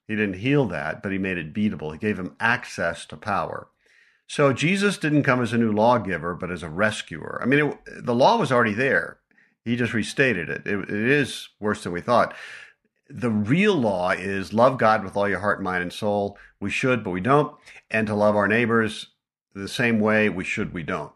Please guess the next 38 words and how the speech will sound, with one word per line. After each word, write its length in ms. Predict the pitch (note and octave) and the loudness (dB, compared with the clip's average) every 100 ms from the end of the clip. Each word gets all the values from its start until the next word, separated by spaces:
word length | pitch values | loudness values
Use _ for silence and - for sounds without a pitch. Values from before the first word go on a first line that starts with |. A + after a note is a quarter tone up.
| - | -18
And 120 | F2+ | -10
so 100 | G#2+ | -10
Jesus 400 | F#2 A#2 A2+ G#2+ | -2 -2 -2 -6
came 380 | - G#2 G2+ G2 | -4 -2 -2 -4
to 300 | - F#2+ F#2 | -6 -6 -6
fulfill 840 | - - - C#3+ G#2 F2 F2+ - _ | -10 -14 -2 0 2 0 -4 -8 _
every 240 | A2+ B2 | -2 0
bit 220 | A2+ D3 E3 | 2 2 2
of 100 | - | 0
that 180 | E2 | -2
law. 260 | D#2+ D#2 E2 | -2 -2 -2
He 120 | G#2 | -2
did 180 | B2 C3+ | 0 -2
it 120 | A#2+ | -2
perfectly. 640 | - F#2+ D#2+ F2 E2+ E2+ _ _ _ _ - _ - | -4 -6 -8 -10 -10 -10 _ _ _ _ -20 _ -2
But 220 | A2+ A#2 | -2 0
he's 200 | A#2+ A2 | -2 -2
going 320 | B2 D3 F3+ | 2 2 2
to 80 | D3+ | 0
these 200 | A#2+ A2 | 0 0
poor 220 | - A#2 | 0 -2
people 380 | A2 D3 C#3 G#2+ | 0 -2 0 -2
and 140 | F#2+ | -2
lifting 420 | A2 C#3+ D3 A#2+ G#2+ | 0 0 0 -2 0
them 220 | G#2 A2 | 0 0
up. 180 | G#2+ G2+ | 0 -2
He's 100 | - | -8
becoming 460 | G#2 B2+ C3+ C3+ | -8 -4 0 0
their 160 | A2+ G2+ | 0 0
benefactor 800 | A2 A#2 A2 F#2 F#2 - F#2 F2 | 0 -2 -2 -4 -4 -4 -6 -6
and, 380 | F2+ F#2 F2+ - | -6 -6 -6 -8
and 220 | F#2 E2 | -10 -10
pouring 340 | - A#2+ A2+ | -4 0 0
his 140 | F#2+ E2 | -2 -6
spirit 360 | - G#2+ G2+ | -4 -2 0
out 140 | E2+ D#2+ | 0 -2
on 140 | D#2+ | -6
them, 260 | E2 E2 | -6 -8